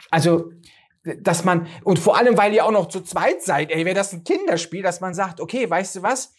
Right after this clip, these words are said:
bei einem, bei, bei, bei einem, bei einem Auftrag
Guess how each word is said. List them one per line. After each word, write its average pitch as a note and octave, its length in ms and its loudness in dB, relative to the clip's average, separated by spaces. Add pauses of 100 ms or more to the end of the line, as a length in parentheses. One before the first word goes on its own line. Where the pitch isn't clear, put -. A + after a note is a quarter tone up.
(300)
bei F3+ 280 2
einem, A3+ 520 2
bei, F3+ 160 4
bei, F3+ 200 4
bei F3+ 220 4
einem, G#3+ 340 4
bei F3+ 160 4
einem G#3 280 2
Auftrag G3 760 2